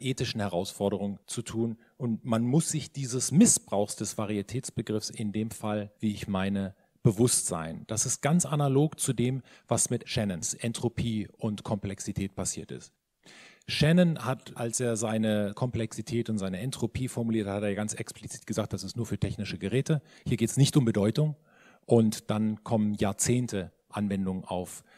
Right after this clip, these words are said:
Bedeutung. Das gleiche Risiko haben wir mit dem Varietätsbegriff auch. Gut,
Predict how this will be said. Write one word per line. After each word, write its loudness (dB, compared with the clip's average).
Bedeutung. -4
Das 4
gleiche 2
Risiko 2
haben -2
wir 0
mit 2
dem 0
Varietätsbegriff -4
auch. -4
Gut, 4